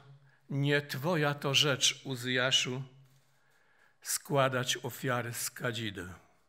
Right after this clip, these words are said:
To należy do kapłanów. Nie wtrącaj się do tego.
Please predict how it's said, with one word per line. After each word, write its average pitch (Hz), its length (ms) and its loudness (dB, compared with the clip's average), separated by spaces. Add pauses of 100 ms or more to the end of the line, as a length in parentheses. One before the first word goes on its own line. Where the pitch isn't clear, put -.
(960)
To 175 140 4
należy 160 440 4
do 147 140 0
kapłanów. 123 720 -4 (1120)
Nie 160 240 4
wtrącaj 190 640 4
się 147 280 4
do 147 120 2
tego. 123 480 0